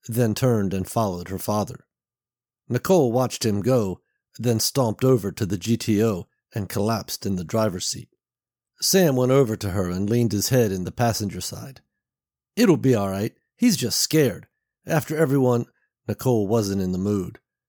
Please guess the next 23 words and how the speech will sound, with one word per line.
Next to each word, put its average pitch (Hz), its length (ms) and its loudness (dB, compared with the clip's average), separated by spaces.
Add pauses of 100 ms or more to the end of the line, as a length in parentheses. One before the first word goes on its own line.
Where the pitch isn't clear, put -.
(360)
"This 170 180 0
is 147 160 0
why 151 200 2
I 143 100 2
didn't 143 240 0
want 143 140 2
to 127 40 0
take 160 260 0
on 127 220 2
riders, 117 460 2
you 113 100 2
know? 151 320 2 (340)
I 180 100 0
could 151 180 0
be 156 100 4
in 135 120 2
Colorado 147 680 4
by 123 160 2
now 120 240 2
if 110 140 -4
it 120 80 -8
wasn't 123 320 0
for," 120 260 0